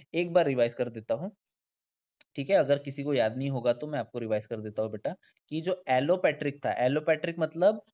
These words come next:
geographically सेपरेट थे। ये जैसे स्क्विरल थी, यहाँ पे ये दूसरे पहाड़ पे थी, तो यहाँ पे एक बैरियर था। इसका एक और एग्जांपल क्या है बेटा? डार्विन के फिंचेस, वो एक जगह से दूसरी जगह उड़ के नहीं जा रही थी, geographically वो सेपरेट थी, वो क्या था? एलोपैट्रिक।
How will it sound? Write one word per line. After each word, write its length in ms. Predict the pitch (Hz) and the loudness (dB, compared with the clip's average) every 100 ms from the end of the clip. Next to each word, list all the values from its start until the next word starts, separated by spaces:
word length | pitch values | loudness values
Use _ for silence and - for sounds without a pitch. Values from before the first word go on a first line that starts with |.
| _ 120 | _ -6
geographically 880 | 117 135 147 151 165 175 170 160 | 2 4 4 0 0 -2 -2 -2
सेपरेट 560 | 165 143 - 147 143 - | 0 -2 -2 -4 -4 -8
थे। 160 | 139 135 _ _ _ _ _ - | -10 -10 _ _ _ _ _ -6
ये 140 | 127 | -4
जैसे 240 | 139 143 151 | 0 -2 -4
स्क्विरल 420 | - 147 147 165 | -6 -2 -2 -2
थी, 100 | 202 | -2
यहाँ 260 | 180 156 160 | -2 0 0
पे 120 | 165 | -2
ये 100 | 160 | -2
दूसरे 320 | 156 147 165 | -4 -2 -2
पहाड़ 300 | 165 131 120 | 2 2 2
पे 140 | 123 | 0
थी, 160 | 117 127 | 0 -2
तो 160 | 139 160 | -2 0
यहाँ 280 | 143 131 - | 0 0 -2
पे 120 | 165 | -2
एक 140 | 190 - _ - | -4 -8 _ 0
बैरियर 420 | 120 123 131 131 | 4 4 4 2
था। 340 | 127 98 - _ 135 | 0 -6 -8 _ -10
इसका 280 | 131 160 | 0 4
एक 180 | 143 139 | 4 4
और 140 | 160 160 | 4 4
एग्जांपल 400 | 151 160 165 170 | 2 0 0 -2
क्या 120 | 170 | -2
है 120 | 170 | -2
बेटा? 200 | 165 180 | 0 2
डार्विन 440 | 180 123 127 143 | 4 2 2 0
के 100 | 143 | -4
फिंचेस, 520 | 143 131 110 107 95 - _ - | -4 -4 -6 -8 -10 -16 _ -6
वो 160 | 143 139 | -4 -2
एक 180 | 143 147 | -2 0
जगह 220 | 143 147 | 2 2
से 120 | 160 | 0
दूसरी 260 | 143 143 143 | -4 -4 -2
जगह 240 | 143 147 | 2 2
उड़ 160 | 151 135 | 2 0
के 260 | 165 220 - _ 131 | -4 -4 -6 _ -4
नहीं 220 | 139 170 | -2 2
जा 160 | 160 143 | 4 4
रही 160 | 143 | 2
थी, 160 | 143 151 | -2 2
geographically 640 | 135 127 139 147 147 151 | 2 4 0 -2 -4 -2
वो 100 | 151 | -4
सेपरेट 460 | 147 135 - 135 - | -2 -4 -2 -4 -4
थी, 100 | 139 | -10
वो 100 | 131 | -10
क्या 180 | 123 151 | -2 -2
था? 120 | 147 | 0
एलोपैट्रिक। 720 | 196 127 127 127 120 - 131 | 0 2 0 0 -2 -2 -8